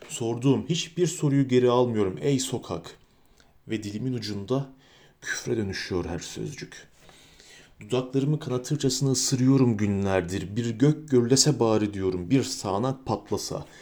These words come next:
Bitse bu kirli ve yapışkan sessizlik. Hiç gitmesem, oysa ne kadar sakin sokaklar,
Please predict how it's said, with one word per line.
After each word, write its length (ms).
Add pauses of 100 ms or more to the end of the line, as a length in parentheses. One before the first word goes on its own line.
(180)
Bitse 360
bu 100
kirli 340
ve 80
yapışkan 480
sessizlik. 760
Hiç 280
gitmesem, 720
oysa 420
ne 140
kadar 300
sakin 460
sokaklar, 680